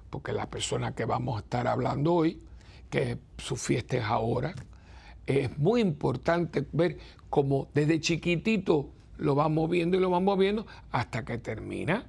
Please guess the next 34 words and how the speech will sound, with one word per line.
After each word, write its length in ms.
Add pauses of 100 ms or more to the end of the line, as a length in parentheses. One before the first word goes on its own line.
mártir, 500 (360)
mártir 400 (260)
en 160
un 160
campo 320
de 60
concentración. 880 (280)
¿Y 140
qué 160
campo? 320
Porque 260
yo 60
estuve 340
allí 320 (400)
y 120
estuve 300
en 40
la 100
celda 360
donde 260
él 80
estuvo. 480 (920)
Oiga, 280
y 100
hay 120
que 140
tener 300
el 120
ca-, 280
el, 220
el, 180
el, 180
el, 280
el, 340